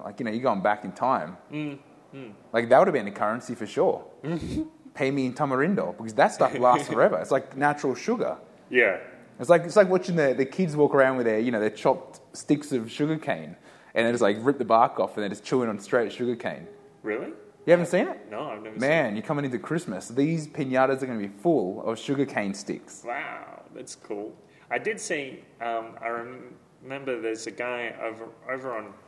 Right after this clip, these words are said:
Speaker 2: Juarez, um, sometimes he's there selling humiles. Do you know what humiles are?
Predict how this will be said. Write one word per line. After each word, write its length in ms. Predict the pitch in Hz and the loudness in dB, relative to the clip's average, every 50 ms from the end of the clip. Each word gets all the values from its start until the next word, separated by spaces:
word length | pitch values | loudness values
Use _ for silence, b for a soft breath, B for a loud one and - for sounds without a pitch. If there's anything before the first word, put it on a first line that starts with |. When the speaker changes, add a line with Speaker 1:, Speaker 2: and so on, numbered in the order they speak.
| - - - | -20 -12 -6
Speaker 2:
Juarez, 640 | 117 113 123 135 117 101 92 95 101 - - - B B B B B B B - - - | -4 -2 0 0 0 -2 -4 -4 -6 -8 -12 -14 B B B B B B B -18 -12 -8
um, 380 | 110 107 104 104 101 104 107 - | -6 -4 -4 -4 -6 -8 -10 -12
sometimes 500 | - - 131 127 - 143 127 120 110 110 | -10 -10 -8 -8 -6 -6 -6 -6 -4 -4
he's 140 | 107 101 - | -6 -6 -4
there 220 | - 113 110 107 104 | -4 -4 -4 -4 -6
selling 560 | - - 120 113 110 107 104 104 98 98 95 - - | -6 -8 -8 -8 -6 -8 -8 -8 -10 -14 -16 -18 -12
humiles. 840 | - 123 104 101 104 110 123 123 107 90 87 85 85 - - - - - - - - | -10 -10 -8 -8 -8 -8 -6 -6 -4 -6 -6 -8 -10 -14 -18 -20 -20 -20 -20 -20 -18
Do 80 | - 113 | -14 -14
you 40 | 110 | -10
know 180 | 113 117 120 | -8 -8 -6
what 240 | 120 120 117 - - - - - - - - - - | -6 -6 -8 -8 -10 -16 -20 -20 -20 -20 -20 -16 -14
humiles 560 | 117 107 101 101 107 107 110 110 107 - - | -12 -10 -10 -8 -8 -8 -8 -8 -8 -8 -10
are? 140 | 110 110 | -10 -12